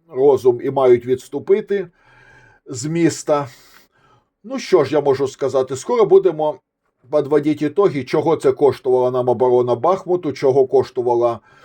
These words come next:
захоплення Бахмуту противника, скільки часу та сил ми виграли або навпаки втратили. Отака от ситуація. Бай.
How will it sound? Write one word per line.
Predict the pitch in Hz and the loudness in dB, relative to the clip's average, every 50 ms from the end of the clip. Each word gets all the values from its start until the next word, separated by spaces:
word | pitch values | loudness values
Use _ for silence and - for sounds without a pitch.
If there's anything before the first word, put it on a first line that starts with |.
| _ _ _ _ _ _ _ _ _ | _ _ _ _ _ _ _ _ _
захоплення | 120 123 151 135 - 151 135 - 131 131 131 131 127 | -8 -6 -4 0 0 0 2 4 4 4 4 2 0
Бахмуту | 107 143 131 - 131 139 139 147 139 | 0 0 -2 0 -2 -2 -2 -2 -2
противника, | - 143 147 147 233 233 208 175 160 - 147 143 | -2 -2 -2 -2 -2 -4 -6 -6 -4 -4 -4 -4
скільки | 131 - 175 160 143 - 147 123 | -4 -2 -4 -4 -4 -4 -8 -6
часу | - 143 135 131 - - 165 147 | -4 -2 -4 -2 -2 -4 -4 -4
та | - 143 127 | -2 -4 -6
сил | - - - 147 139 131 127 | -6 -2 2 2 4 4 4
ми | 127 131 131 | 4 4 4
виграли | 131 160 185 180 147 160 165 160 151 127 | 6 6 4 2 2 -2 -6 -6 -4 -4
або | 87 117 117 131 | -4 -2 -2 -2
навпаки | 131 131 123 120 120 113 113 - 143 | 0 -2 -2 -4 -6 -8 -8 -8 -10
втратили. | 127 - _ - 107 107 107 104 - 107 104 113 | -10 -12 _ -12 -10 -10 -10 -12 -12 -14 -12 -12
Отака | - 110 - 139 131 - 180 170 | -12 -10 -10 -12 -10 -6 -4 -4
от | 139 117 127 131 127 | -2 -2 -2 -4 -6
ситуація. | - 110 104 - - 95 87 85 90 - - - 92 101 | -10 -18 -18 -16 -16 -16 -14 -16 -16 -18 -20 -20 -18 -16
Бай. | 101 101 104 95 90 - _ | -12 -10 -10 -10 -10 -12 _